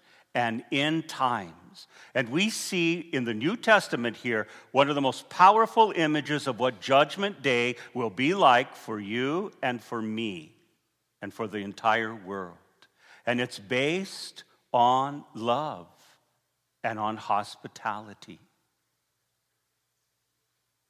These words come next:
What happens here is that Jesus is asking people to give hospitality to others. And that's a very common thing in the Middle East. That's a way of life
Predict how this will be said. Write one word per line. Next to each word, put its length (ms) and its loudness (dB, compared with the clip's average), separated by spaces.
What 140 0
happens 520 0
here 360 -6
is 240 -8
that 320 0
Jesus 560 -6
is 260 -10
asking 600 0
people 580 -8
to 120 -8
give 220 -2
hospitality 1080 -2
to 220 -6
others. 600 -6
And 100 2
that's 180 4
a 40 2
very 380 2
common 480 4
thing 400 -4
in 100 -8
the 80 -6
Middle 320 -6
East. 360 -12
That's 260 -4
a 60 -4
way 180 -2
of 160 -4
life 240 4